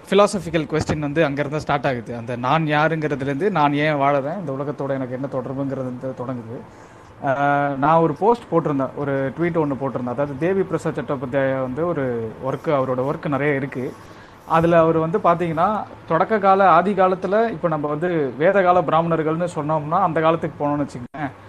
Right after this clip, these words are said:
அந்த டைம்ல வந்து இது ரிக்வேதம் தான் வந்து பழமையான வேதம்னு சொல்லி பேசுவாங்க. ரிக்வேதம்ல என்னதான் அப்படி எழுதியிருக்காங்க அப்படின்னு எடுத்து பார்த்தோம்னா, இன்-, இன்னைக்கு நம்ம சொல்ற கடவுள் யாருமே அதுல கிடையாது. கிருஷ்ணரோ, பிள்ளையாரோ, ஆ, சிவனோ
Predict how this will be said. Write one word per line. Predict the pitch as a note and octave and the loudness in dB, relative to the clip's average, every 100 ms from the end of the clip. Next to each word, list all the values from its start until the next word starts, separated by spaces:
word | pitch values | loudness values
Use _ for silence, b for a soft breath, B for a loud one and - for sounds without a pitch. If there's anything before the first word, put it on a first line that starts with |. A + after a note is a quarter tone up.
| B B | B B
அந்த | C#3+ D3+ | -2 0
டைம்ல | E3+ G3+ | 2 2
வந்து | F#3 E3+ G3 | 2 4 4
இது | E3+ D3 | 4 2
ரிக்வேதம் | D3 F3 G3+ F#3+ E3+ | 2 0 2 2 2
தான் | |
வந்து | E3 E3+ E3 | 2 2 0
பழமையான | D3 D#3 E3 E3+ E3 | 2 2 4 2 2
வேதம்னு | D3 C#3 D3+ | 0 -2 -4
சொல்லி | D3+ C3+ | -6 -6
பேசுவாங்க. | C#3 C3+ C#3 B2 A#2 - - B B - | -4 -4 -4 -8 -8 -14 -18 B B -4
ரிக்வேதம்ல | D3 F#3+ A#3+ A3+ G#3+ E3 D3+ G3+ | -2 2 6 6 4 2 2 2
என்னதான் | D#3 G3+ A3+ | 0 2 4
அப்படி | G#3 E3 | 4 2
எழுதியிருக்காங்க | E3 F#3 E3 D#3+ D3+ | 2 2 2 2 4
அப்படின்னு | D#3+ C#3 D#3 | 4 2 0
எடுத்து | D3 D3 | -2 -2
பார்த்தோம்னா, | E3 C3 C#3 B2+ A2+ C#3 B3 - | 0 0 -2 -6 -6 -6 -6 -6
இன்-, | E3 G3 | -6 -4
இன்னைக்கு | F#3 G3 A#3 - | -4 -2 -2 -2
நம்ம | F#3+ F#3 F3 | -2 -2 0
சொல்ற | F3 G3+ F#3 | 0 0 0
கடவுள் | E3+ F3+ | 2 2
யாருமே | D#3+ C#3+ D3+ E3+ | 4 4 4 0
அதுல | C3+ | -2
கிடையாது. | B2+ C3+ C#3+ C3 - - B B - | -2 -2 0 0 -4 -20 B B -8
கிருஷ்ணரோ, | D3+ - F#3 D3 E3 E3 | -6 -2 0 2 2 0
பிள்ளையாரோ, | D#3 E3 D#3 C3+ D#3+ F#3 - - C3+ | 0 2 4 2 -2 -4 -12 -14 -6
ஆ, | C3 C3 E3 | -2 -2 -2
சிவனோ | D#3 E3 D3 F#3 | 0 0 0 -2